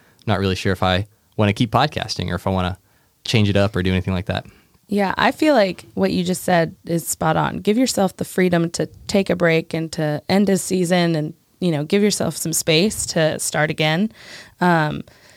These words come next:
Speaker 2: with a new, with a new fresh season and give your, I mean, your podcast is your podcast. And so you kinda get to dictate that a little bit. And so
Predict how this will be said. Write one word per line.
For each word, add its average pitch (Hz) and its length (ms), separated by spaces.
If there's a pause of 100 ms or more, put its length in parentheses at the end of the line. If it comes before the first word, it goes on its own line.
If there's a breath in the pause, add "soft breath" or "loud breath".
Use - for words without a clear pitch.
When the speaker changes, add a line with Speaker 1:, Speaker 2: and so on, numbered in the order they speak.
(160 soft breath)
Speaker 2:
with 190 140
a 180 80
new, 165 360
with 185 160
a 175 60
new 165 160
fresh 151 320
season 160 380
and 151 100
give 165 140
your, 175 180
I - 40
mean, 190 220 (680 loud breath)
your 208 160
podcast 233 480
is 170 120
your 180 220
podcast. 185 800
And 196 220
so 175 340
you 190 180
kinda 196 300
get 175 220
to 175 120
dictate 160 380
that 220 240
a 247 60
little 247 180
bit. 262 320
And 190 200
so 180 420